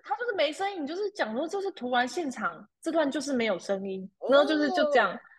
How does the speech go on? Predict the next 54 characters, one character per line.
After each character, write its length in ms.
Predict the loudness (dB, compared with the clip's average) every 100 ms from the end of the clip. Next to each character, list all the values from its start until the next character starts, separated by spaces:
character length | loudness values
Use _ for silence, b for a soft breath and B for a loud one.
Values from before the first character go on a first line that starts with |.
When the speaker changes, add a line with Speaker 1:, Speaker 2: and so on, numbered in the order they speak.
| b
Speaker 2:
好 160 | 0 0
酷， 200 | 2 2
Speaker 1:
哎， 120 | 2 6
这 120 | 6
个 100 | 8
全 160 | 6
部 80 | 6
剪 240 | 6 4 2
精 180 | 0
华， 120 | 4 6
Speaker 2:
好 40 |
啊。 20 | 6
Speaker 1:
很 240 | 2 0 4
屌 320 | 6 6 6
哎， 280 | 4 2 -2
天 220 | -6 -8 -4
哪。 300 | 0 0 0
Speaker 2:
哦， 100 | -4 -8
我 80 |
们 140 | -6 0
以 60 |
后 100 | 0
就 140 | 2 2
录 40 | 4 2
下 240 | 2 0
来。 20 |
Speaker 1:
你 40 | 2
就 80 | 2
硬 140 | 2
上。 560 | 2 4 4 2 -4 -12 _ _ _ _ _ _ _
天 240 | -4 0
哪， 160 | 2 2
Speaker 2:
对。 80 | 2
Speaker 1:
硬 80 | 2
上 140 | 2
那 80 | 2
个 80 | 2
神 160 | 2
明， 120 | 2
你 60 | 4
会 60 | 4
知 60 |
道 80 | 4
天 260 | 4 2 2
谴 220 | 0 0
吗？ 240 | -2 -6 -8 B B
Speaker 2:
还 80 | 4
有 160 | 6
一 60 | 6
次， 100 | 4
Speaker 1:
好 60 | 0
可 80 |
怕 320 | 2 4 4 0
哦。 180 | -4